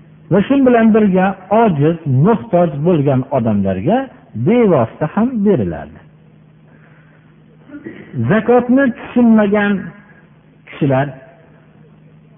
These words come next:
yoki tushunsa ham islomga g'arazgo'y bo'lgan odamlar islomdagi zakot odamlarni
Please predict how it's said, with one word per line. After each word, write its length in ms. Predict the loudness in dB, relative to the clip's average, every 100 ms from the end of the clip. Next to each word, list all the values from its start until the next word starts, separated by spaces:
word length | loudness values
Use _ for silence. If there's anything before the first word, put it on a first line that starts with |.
| _ -2
yoki 440 | 2 2 2 0
tushunsa 440 | -4 0 0 2 0
ham 180 | 0 0 -2
islomga 480 | -4 0 2 2 2
g'arazgo'y 600 | 0 0 0 2 2 4
bo'lgan 340 | 2 2 0 -2
odamlar 540 | -2 -2 0 2 0 -2 -6 -14 -16 -8
islomdagi 1120 | -8 -2 0 2 2 0 0 -2 -6 -2 -2 0
zakot 460 | -4 0 0 0 -2
odamlarni 840 | -2 0 0 0 0 0 0 0